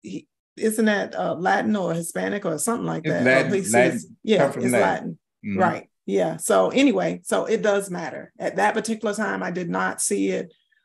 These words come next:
Speaker 1: but absolutely I see it now, um, because it does matter. So going back to the original.
Speaker 2: So you think that, um, what had a part to play, y'all can take the script down just for a moment.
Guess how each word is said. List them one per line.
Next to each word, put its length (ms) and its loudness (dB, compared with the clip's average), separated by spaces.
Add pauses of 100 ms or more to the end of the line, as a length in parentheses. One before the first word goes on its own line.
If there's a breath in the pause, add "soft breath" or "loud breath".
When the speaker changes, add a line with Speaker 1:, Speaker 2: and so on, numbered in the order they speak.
(120)
Speaker 1:
but 340 2
absolutely 600 0
I 100 -2
see 300 -2
it 100 -2
now, 540 -2 (500)
um, 640 -2 (280)
because 300 -2
it 100 -6
does 260 -2
matter. 320 -4
So 400 -4 (100)
going 240 -2
back 220 -4
to 360 -2
the 160 -2
original. 560 -4 (500)
Speaker 2:
So 120 0
you 160 4
think 300 2
that, 180 4
um, 460 4 (1040)
what 220 6
had 240 6
a 80 6
part 400 6
to 60 -6
play, 240 2
y'all 200 6
can 80 -2
take 240 -2
the 100 -10
script 320 -6
down 160 -2
just 200 -6
for 100 -4
a 20 -6
moment. 280 -8